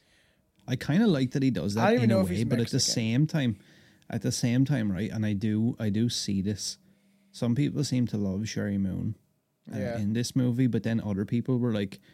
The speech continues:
Speaker 1: "This is the one gripe I have with Rob Zombie. I love his work, but I hate when he forces somebody who's not fit for the role into
Speaker 2: Yeah.
Speaker 1: the role just because they're, like, his go-to."
Speaker 2: Yeah, his wife that he wants to put in everything.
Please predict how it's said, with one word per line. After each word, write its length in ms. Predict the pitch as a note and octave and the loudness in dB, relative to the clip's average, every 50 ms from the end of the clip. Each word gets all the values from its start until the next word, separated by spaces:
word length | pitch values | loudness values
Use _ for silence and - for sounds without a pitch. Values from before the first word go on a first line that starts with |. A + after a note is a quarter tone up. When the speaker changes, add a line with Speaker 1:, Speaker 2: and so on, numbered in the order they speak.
| _ _ _ - _ _ _ _ | _ _ _ -20 _ _ _ _
Speaker 1:
"This 180 | - - G#2 - | -6 -4 -2 0
is 100 | A#2 G2+ | 0 0
the 100 | G2 A#2 | 0 0
one 280 | G#2 G2+ G#2 G2+ G#2 G#2 | 0 2 2 2 2 2
gripe 340 | G2 G#2 G2 G#2 G2 G2 G2 | 2 0 0 0 -2 -2 -2
I 80 | G2 G#2 | -2 -2
have 260 | F#2+ G2+ G2+ F#2+ G2+ | 0 0 -2 -2 -2
with 100 | G#2+ - | -4 -2
Rob 260 | - A2 G2+ G2 F#2 | -2 -2 -2 0 0
Zombie. 380 | G2 G2 F2+ F#2 F#2 F#2+ G2+ G2 - | 0 0 0 0 -2 -2 -2 -2 -2
I 80 | G#2 G2+ | 0 0
love 220 | G2 G2+ G#2 F#2+ | 2 2 2 0
his 160 | G#2+ G#2 G2+ G2+ | 0 0 0 -2
work, 380 | F#2+ F#2+ G#2 A2+ - - - _ - | -2 -2 -4 -6 -6 -10 -16 _ -6
but 120 | - G#2 | -4 -4
I 80 | G#2 G#2 | -4 -4
hate 460 | F#2+ - - - G#2 G2 G2+ G2+ - | -6 -6 -6 -4 -2 -2 -2 -2 -2
when 180 | A#2 A#2 A2 G2+ | -2 -2 -2 -2
he 120 | F#2 A2 G#2+ | -2 -2 -2
forces 680 | - - - - G2+ G2 G2+ G2+ G2 - - A#2+ G2+ | -4 -6 -6 -4 -2 0 0 -2 -2 -2 -4 -4 -2
somebody 380 | - - A2+ G#2+ G#2 G#2 F#2+ F#2+ | -2 -2 -2 0 0 -2 -2 -2
who's 240 | F2+ A2 G#2+ G2 - | -2 -4 -4 -2 -2
not 220 | A2 G#2 G2 - | -2 -2 -4 -6
fit 300 | - - - A#2+ - - | -8 -8 -6 -6 -6 -6
for 140 | - - C#3 | -6 -4 -2
the 80 | C3+ C#3+ | 0 0
role 280 | D3 D#3 E3 F3 F#3 F#3+ - - - - - - - - - _ _ - | 0 2 2 2 2 0 -2 -10 -20 -20 -20 -20 -20 -20 -20 _ _ -2
into 160 | C3 A2+ G#2+ | 0 2 2
Speaker 2:
Yeah. 140 | G2 A2 A2 | 2 0 0
Speaker 1:
the 100 | G#2+ A2 | 0 2
role 280 | G#2+ G2+ G2 G2 G2 G2+ | 2 2 2 2 0 0
just 260 | G2 - G#2+ - - | 0 -2 -4 -4 -4
because 380 | - G#2 - - G#2+ G#2 G2 | -4 -4 -2 -2 -2 -2 -2
they're, 120 | G#2+ A2 G#2 | -2 -2 -2
like, 260 | G2+ G2+ G2+ F#2+ - - - - | 0 -2 -4 -6 -8 -14 -20 -12
his 240 | - - A2 G2+ F#2 | -6 -4 -4 -4 -4
go-to." 600 | - - G#2 G2+ G2 G2 - A2 G2+ A2+ D3 - _ _ _ _ _ _ _ - | -4 -4 -4 -4 -4 -4 -4 -2 0 0 -2 -4 _ _ _ _ _ _ _ -8
Speaker 2:
Yeah, 260 | E3+ F#3 F#3+ - - C#3 | -6 -4 -4 -6 -6 -8
his 200 | C#3 E3+ D#3 D3 | -10 -10 -8 -6
wife 420 | D#3+ E3+ F3 D#3+ C3 B2 - - | -4 -4 -4 -4 -4 -8 -10 -12
that 120 | D3 C#3 | -10 -10
he 60 | C#3 D3 | -8 -8
wants 220 | C3 C3+ C#3 C3+ | -8 -8 -10 -12
to 60 | - - | -12 -10
put 140 | - D#3+ | -10 -8
in 60 | D3 C3+ | -8 -8
everything. 360 | C3 C#3+ D3 C#3 B2 A2+ | -8 -8 -8 -8 -8 -10